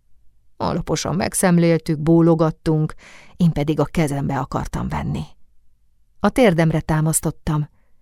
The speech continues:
és nem bírtam levenni a szememet a lányról, aki egy erős ló hátán közeledett felém. Sem az állat nagy fejéről és loboncos sörényéről,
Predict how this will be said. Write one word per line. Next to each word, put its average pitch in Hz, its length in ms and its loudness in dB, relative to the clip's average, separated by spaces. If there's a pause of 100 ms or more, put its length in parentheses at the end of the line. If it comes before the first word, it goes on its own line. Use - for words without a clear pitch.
(280)
és 175 200 0
nem 285 260 2
bírtam 156 400 2
levenni 151 440 2
a 147 80 -4
szememet 156 540 2
a 151 80 -4
lányról, 190 720 -2 (540)
aki 180 280 0
egy 170 180 2
erős 240 460 4
ló 180 320 4
hátán 147 500 -2
közeledett 139 600 -2
felém. 123 480 -8 (1040)
Sem 277 260 2
az 226 220 4
állat 208 320 2
nagy 202 200 4
fejéről 165 640 2
és 151 200 -2
loboncos 165 540 0
sörényéről, 156 840 2